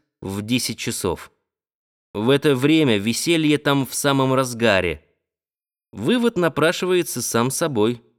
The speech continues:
Вы никогда не были в этой гостинице. Он попытался перебить меня, но я продолжал. Даже если не вменять вам в вину эту ошибку, вы, голубчик,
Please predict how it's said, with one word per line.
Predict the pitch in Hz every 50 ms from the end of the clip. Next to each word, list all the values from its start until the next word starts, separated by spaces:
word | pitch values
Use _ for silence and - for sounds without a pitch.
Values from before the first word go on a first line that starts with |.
| _ _ _ _ _ _ _ _ _
Вы | - 110 113 131 151 156
никогда | 156 160 160 147 185 185 156 143 120 107 104
не | 104 120 139 151
были | 147 151 143 131
в | 117 107
этой | 113 110 - 117
гостинице. | 107 107 113 - - - - 98 92 87 82 - - 95 82 76 - _ _ _ _ _ _ _ _ _ _ _ _
Он | 123 131 135 131
попытался | - 143 127 - 139 - 143 135 127 117 - - 113
перебить | - 120 117 110 113 113 131 175 165 -
меня, | 147 147 147 147 147 143 -
но | 113 123 123
я | 123 127 135 131
продолжал. | - - 131 131 117 131 131 139 135 113 110 95 85 78 73 - _ _ _ _ _ _ _ _ _ _ _
Даже | - 92 92 101 127 147 156 143 139 139
если | 127 123 139 151 139 - - 135 131 135 135 135 127 120 - _ _ _ _ _ _ _ _ _ _
не | 123 123 131 135 131
вменять | 123 123 127 131 135 143 147 143 123 -
вам | 113 101 113 110 107 101
в | 98
вину | 98 98 113 123 127 123 117 113
эту | 110 107 - - 110
ошибку, | 113 110 - - 196 - - - - 110 101 92 - - _ _ _ _ _ _ _ _ _ _ _ -
вы, | 85 87 110 180
голубчик, | 185 160 175 175 180 196 165 - - - 175 - - - -